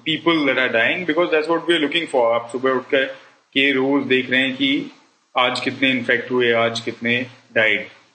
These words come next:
And, uh, at the same time, we're all sitting at home, so industries are shut. Uh, there are far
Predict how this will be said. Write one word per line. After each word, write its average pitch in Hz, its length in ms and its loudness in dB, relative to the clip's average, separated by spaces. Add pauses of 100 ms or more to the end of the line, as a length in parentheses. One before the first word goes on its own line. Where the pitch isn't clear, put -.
(580)
And, 151 360 -2 (580)
uh, 143 460 2
at 143 140 0
the 165 80 2
same 190 300 0
time, 185 280 0
we're 160 160 4
all 147 200 2
sitting 151 240 0
at 143 100 0
home, 160 280 0
so 135 480 0
industries 120 480 0
are 143 80 2
shut. 139 260 0 (1500)
Uh, 113 440 0
there 120 140 4
are 120 100 -2
far 127 380 0